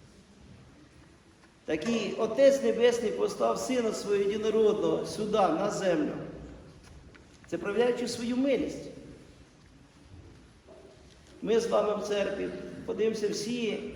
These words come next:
вінницькі храми, ну, є люди. Але це там, ну, десять відсотків чи п'ять відсотків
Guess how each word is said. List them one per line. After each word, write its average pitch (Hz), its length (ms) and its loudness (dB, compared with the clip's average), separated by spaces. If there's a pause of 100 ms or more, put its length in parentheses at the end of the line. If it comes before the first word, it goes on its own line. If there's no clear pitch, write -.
(300)
вінницькі 233 640 -2
храми, 208 600 0 (380)
ну, 190 120 -6
є 202 240 0
люди. 190 340 -2 (1600)
Але - 220 -8
це - 160 0
там, 220 260 -2
ну, 196 140 -4
десять 208 440 -4
відсотків 202 600 -4
чи 180 60 -10
п'ять 214 360 -4
відсотків 185 680 -6